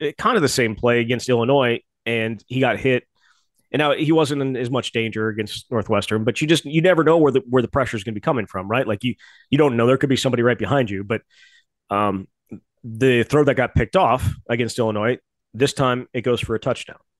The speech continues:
So, um, improvement, I think you could say. Yeah, him, him and him,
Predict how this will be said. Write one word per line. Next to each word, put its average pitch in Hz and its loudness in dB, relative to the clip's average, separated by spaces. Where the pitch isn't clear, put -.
So, 101 2
um, 98 -2
improvement, 175 2
I 139 -2
think 160 2
you 160 -2
could - -4
say. 165 0
Yeah, 101 0
him, 156 -2
him 175 0
and 175 -2
him, 175 -6